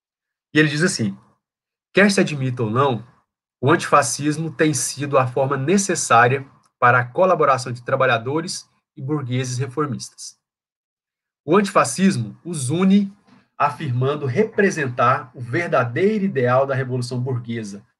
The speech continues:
traída pelo capital. A democracia é considerada como um embrião de socialismo,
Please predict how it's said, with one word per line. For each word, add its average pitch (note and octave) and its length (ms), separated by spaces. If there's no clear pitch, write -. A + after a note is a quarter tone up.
traída B2 380
pelo B2+ 180
capital. - 540
A A#2+ 60
democracia D3+ 880
é B2 60
considerada C3 920
como C#3 240
um C#3+ 300
embrião E3+ 560
de C3 100
socialismo, B2+ 720